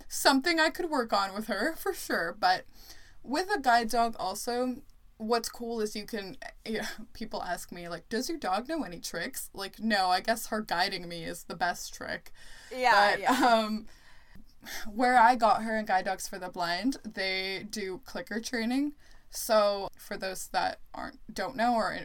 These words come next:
Speaker 1: are unfamiliar, clicker training is basically you get this box that makes a really loud click sound, and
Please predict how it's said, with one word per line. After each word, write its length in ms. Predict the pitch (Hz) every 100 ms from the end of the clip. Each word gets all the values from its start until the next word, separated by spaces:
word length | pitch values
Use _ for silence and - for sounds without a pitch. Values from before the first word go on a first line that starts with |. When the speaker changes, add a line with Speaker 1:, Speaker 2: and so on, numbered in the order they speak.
| -
Speaker 1:
are 160 | 185
unfamiliar, 600 | 175 175 185 240 254 247 226
clicker 360 | - 262 254
training 440 | 233 240 220 214 214
is 280 | 185 190 -
basically 800 | - 196 202 202 - 185 185 180 - - -
you 140 | 214 214
get 260 | 226 220
this 220 | 233 226
box 540 | 185 190 180 202 262 -
that 140 | 185
makes 180 | 196 202
a 80 | 202
really 200 | 202 208
loud 280 | 190 190 -
click 260 | - 190
sound, 440 | - 247 247 269 262 - - - - - -
and 600 | 233 214 208 196 -